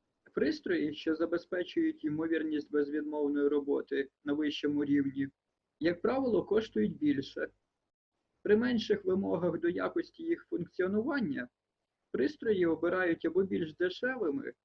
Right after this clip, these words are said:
або більш довговічними. Отже, термін служби пристроїв різноманітного призначення обумовлюється дією двох чинників:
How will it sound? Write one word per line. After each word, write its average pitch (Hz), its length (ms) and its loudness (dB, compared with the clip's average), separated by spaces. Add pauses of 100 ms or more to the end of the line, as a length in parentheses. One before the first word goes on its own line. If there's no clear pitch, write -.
(380)
або 185 320 6
більш 196 360 0
довговічними. 139 920 0 (800)
Отже, 202 300 2
термін 190 360 -4
служби 214 500 -4
пристроїв 147 680 -2
різноманітного 294 840 -4
призначення - 800 -8 (680)
обумовлюється 214 960 2
дією 196 460 -2
двох 165 320 -2
чинників: 139 760 -4